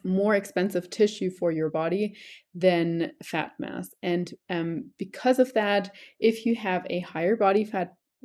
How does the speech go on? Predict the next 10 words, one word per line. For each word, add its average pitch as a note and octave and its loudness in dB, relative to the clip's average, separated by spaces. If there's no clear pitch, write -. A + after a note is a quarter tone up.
body F#3 4
fat F#3 -4
percentage, F#3+ -2
you F#3+ 0
are F#3+ 4
going F3 -2
to F#3 -8
burn F3 0
less G#3+ 2
calories F#3 0